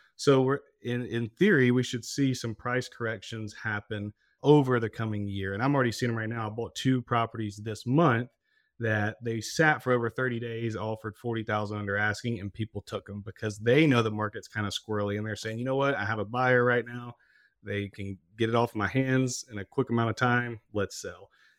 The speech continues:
And so I think, um, I think we will see that. You know, people say, "Well, what about the rising interest rates?" You know, this is, uh, strictly opinion, but I don't think what we were at is, wasn't normal.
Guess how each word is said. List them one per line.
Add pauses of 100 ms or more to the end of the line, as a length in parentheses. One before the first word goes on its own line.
And
so
I
think,
um, (600)
I
think
we
will
see
that.
You
know,
people
say,
"Well,
what
about
the
rising
interest
rates?"
You
know, (460)
this
is,
uh, (240)
strictly
opinion, (280)
but (480)
I
don't
think (340)
what
we (180)
were
at (100)
is,
wasn't
normal.